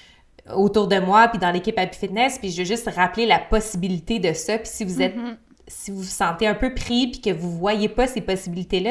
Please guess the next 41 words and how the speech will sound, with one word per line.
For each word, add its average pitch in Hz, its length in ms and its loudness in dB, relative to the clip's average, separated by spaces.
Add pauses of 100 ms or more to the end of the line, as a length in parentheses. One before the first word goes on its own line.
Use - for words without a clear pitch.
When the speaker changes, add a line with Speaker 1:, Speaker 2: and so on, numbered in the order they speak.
Speaker 1:
n'hésitez 185 280 -2
pas 233 160 2
à 208 140 0
nous 175 260 -4
écrire 214 420 -2
ou 202 60 -2
n'hésitez 175 240 -4
pas 226 300 6
à, 170 60 -4 (280)
à 170 120 4
suivre 262 420 2
des 190 200 2
gens 208 300 2
qui 214 140 -2
ont 190 60 0
ce 190 120 -4
mode 185 220 -2
de 185 80 2
vie-là 196 480 4
ou 202 60 0
qui 180 160 -6
ont 170 120 -4
créé 202 360 0
ce 226 100 -4
type 190 200 -4
de 185 100 0
changement-là 180 480 -2
parce 190 180 -4
que 180 100 -4
ça 175 220 2
se - 160 -10
peut. 226 280 2 (280)
Puis - 120 -14
des 190 120 -2
fois, 220 380 6
on 175 160 0
oublie 180 320 -6
que - 60 -18
ça 160 180 -2
se - 100 -14
peut, 196 320 -4